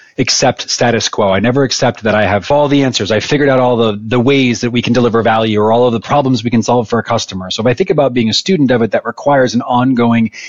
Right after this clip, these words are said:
interest in learning, an ongoing desire to grow my core skills. And so if I go back to that core concept of how do I apply that to training, as a training leader, I should consistently be putting challenges and opportunities in front of my learners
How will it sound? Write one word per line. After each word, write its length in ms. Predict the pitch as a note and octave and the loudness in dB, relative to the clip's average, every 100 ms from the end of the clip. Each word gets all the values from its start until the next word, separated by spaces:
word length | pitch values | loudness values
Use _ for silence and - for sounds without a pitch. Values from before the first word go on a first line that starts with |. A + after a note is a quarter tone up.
| - - | -8 -2
interest 420 | D3+ C#3+ C3+ C3+ | 0 0 -2 2
in 140 | A#2+ | 2
learning, 320 | A#2 A#2 G2 | 2 0 0
an 60 | G2 | 0
ongoing 520 | A2+ A#2+ A2+ A2+ G#2+ - - - | 0 0 0 0 -2 -6 -14 -2
desire 460 | B2 B2 B2 C3 | 0 2 2 0
to 80 | A#2 | -2
grow 480 | G2+ G#2+ A#2+ A#2+ A2+ | -4 -2 2 2 2
my 240 | G#2 G#2 | 0 -2
core 240 | - A2 G2+ | -4 -4 -2
skills. 560 | - F3+ E3+ G#2+ G2+ | -2 0 2 0 -2
And 100 | G2+ | -8
so 320 | - A2+ G#2+ - _ _ _ - | -2 0 -2 -4 _ _ _ -4
if 120 | C3 | -2
I 80 | B2 | 0
go 140 | B2 | 2
back 260 | A#2+ B2+ - | 2 -2 -2
to 140 | A#2+ | 0
that 260 | A2 A2+ - | 0 0 -2
core 180 | A2+ | -4
concept 560 | G#2 - B2 A#2+ G#2+ - | -2 0 0 0 -4 -2
of 80 | F#2+ | -4
how 200 | - B2+ | 0 2
do 120 | B2 | 2
I 80 | A2 | 2
apply 420 | G2+ - A2 G#2+ | -2 -2 -2 0
that 220 | G2+ F#2+ | 0 -4
to 80 | - | -6
training, 600 | - F3 G#3+ C#3 G2 F#2 - - _ _ _ - | -8 0 2 2 0 -6 -16 -20 _ _ _ -4
as 160 | C#3 B2 | -2 -2
a 40 | |
training 400 | A#2+ - F#3+ C3+ | -2 0 2 2
leader, 320 | A#2+ F#3 C3 A2+ | 4 4 2 2
I 120 | B2 | 0
should 260 | - G#2+ | -2 -6
consistently 560 | - A2 E3 C#3+ D#3 C#3 | -6 -4 -2 -2 0 2
be 140 | A#2+ | 2
putting 340 | G#2+ C3 A#2+ A2+ | 2 0 0 0
challenges 480 | A#2 B2+ C3+ A2+ G#2+ | 0 2 2 2 0
and 100 | A2 | 0
opportunities 560 | G#2 G2 A#2 A2+ G#2 | -2 -2 0 0 0
in 120 | G#2 | -4
front 180 | F#2+ G#2+ | -4 -4
of 80 | G2+ | -2
my 120 | G2 | 0
learners 540 | G2 A2+ G#2+ F#2+ F2 | 0 0 0 -2 -6